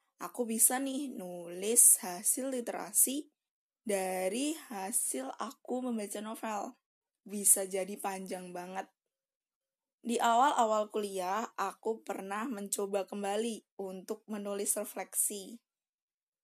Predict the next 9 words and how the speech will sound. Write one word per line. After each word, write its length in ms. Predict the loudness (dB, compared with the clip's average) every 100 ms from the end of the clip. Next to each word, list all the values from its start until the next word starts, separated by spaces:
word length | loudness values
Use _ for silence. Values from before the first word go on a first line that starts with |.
| _ _ _ _
Tapi, 960 | -4 -4 -8 _ -2 0 0 0 -2 -4 _ _ _ _ -4
pasti 720 | -2 2 0 0 0 2 2 0
hanya 320 | 0 0 -4
bertahan 560 | -6 -6 -6 -6 -4 -4
dua 480 | -6 -2 0 2 2
sampai 480 | 0 -4 -6 -8
tiga 320 | -6 -4 -2 0
hari 240 | -2 -2
saja. 480 | -2 -2 0 0